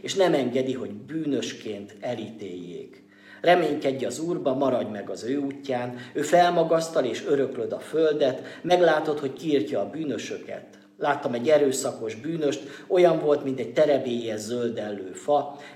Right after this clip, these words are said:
de egyszer csak eltűnt, nem volt többé. Kerestem, de nem lehetett megtalálni.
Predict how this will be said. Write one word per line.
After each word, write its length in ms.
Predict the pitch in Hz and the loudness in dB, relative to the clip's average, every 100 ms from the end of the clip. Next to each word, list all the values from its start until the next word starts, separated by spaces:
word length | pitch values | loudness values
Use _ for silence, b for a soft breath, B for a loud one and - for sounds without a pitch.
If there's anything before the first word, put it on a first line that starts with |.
| 147 | 4
de 100 | 165 | 6
egyszer 260 | 160 156 | 6 0
csak 200 | 135 117 | -2 -4
eltűnt, 640 | 165 165 160 - 147 131 - | 0 4 2 2 -4 -4 -6
nem 200 | 123 120 | -6 -4
volt 360 | 110 101 - - | -4 -6 -8 -8
többé. 560 | 113 98 98 92 90 B B B | -8 -8 -10 -10 -10 B B B
Kerestem, 500 | - 165 - - 143 | 6 6 6 4 2
de 100 | 139 | 2
nem 220 | 143 139 120 | 2 2 0
lehetett 480 | 104 110 - - | -4 -8 -10 -10
megtalálni. 800 | 110 101 - 90 87 87 82 76 | -10 -12 -10 -10 -10 -12 -14 -14